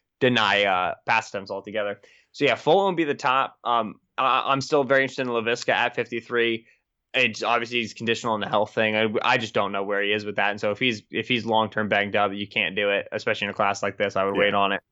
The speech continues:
Speaker 1: I, I said earlier, the safety class is coming to Philadelphia. Great news. Eagles can go two ways with it. You like Rodney McLeod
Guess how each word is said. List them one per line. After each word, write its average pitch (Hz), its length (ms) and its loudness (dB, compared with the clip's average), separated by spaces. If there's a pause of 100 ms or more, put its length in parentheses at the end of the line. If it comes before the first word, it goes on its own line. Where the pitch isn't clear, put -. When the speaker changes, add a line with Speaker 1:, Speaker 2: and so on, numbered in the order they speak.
Speaker 1:
I, 143 160 2
I 135 200 2
said 131 160 0
earlier, 131 260 2
the 113 80 -6
safety 131 340 -2
class 123 320 -2
is - 60 -20
coming 123 240 -4
to 113 80 -2
Philadelphia. 117 640 -2
Great 110 340 -2
news. 104 460 -4 (100)
Eagles 123 300 0
can 127 120 2
go 117 140 6
two 117 240 2
ways 110 320 4
with 107 100 -6
it. 98 120 2
You 117 140 0
like 113 200 2
Rodney 113 320 2
McLeod 113 540 0